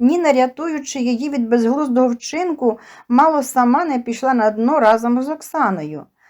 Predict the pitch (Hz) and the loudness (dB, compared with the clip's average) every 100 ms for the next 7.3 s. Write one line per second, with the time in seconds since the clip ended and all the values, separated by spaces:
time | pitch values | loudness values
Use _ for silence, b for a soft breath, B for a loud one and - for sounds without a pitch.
0 | _ _ 220 220 226 254 320 262 240 _ | _ _ 0 2 2 0 0 -2 -6 _
1 | 220 - 311 240 196 339 339 302 269 277 | -8 -6 -6 -2 0 0 -2 -4 0 2
2 | 247 214 _ 226 240 262 240 202 160 160 | 2 0 _ -2 -2 2 2 2 0 -8
3 | _ _ _ _ 202 247 370 339 190 170 | _ _ _ _ -2 0 2 0 0 0
4 | 170 277 285 254 254 240 240 b - 247 | 2 2 2 -6 -4 -6 -8 b -2 0
5 | 247 196 170 - 269 311 285 277 262 269 | 0 -4 -4 -2 0 0 0 0 0 -2
6 | 254 254 190 196 175 170 202 208 269 262 | -2 -4 -10 -6 -2 0 0 0 0 2
7 | 202 160 143 | 0 -2 -8